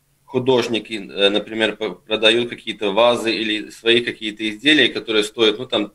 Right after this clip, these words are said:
двадцать-тридцать евро, и они, э, доверяют, э, сети покоматов и покупателю, э,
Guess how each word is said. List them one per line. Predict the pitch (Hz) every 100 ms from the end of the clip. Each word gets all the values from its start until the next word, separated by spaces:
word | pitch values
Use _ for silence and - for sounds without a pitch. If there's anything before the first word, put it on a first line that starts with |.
| _
двадцать-тридцать | 98 117 117 - - 117 117 104 -
евро, | 147 147 104 87 _ _ _
и | 101
они, | 107 131 139 - -
э, | 104 101
доверяют, | 92 107 113 131 127 117 - _
э, | 104 98
сети | - - 117 -
покоматов | 123 110 - 113 147 156 107 - _ 123
и | 123 95 _ -
покупателю, | 98 - - 160 165 127 95 90 _ _ _ _
э, | 92 95 92 90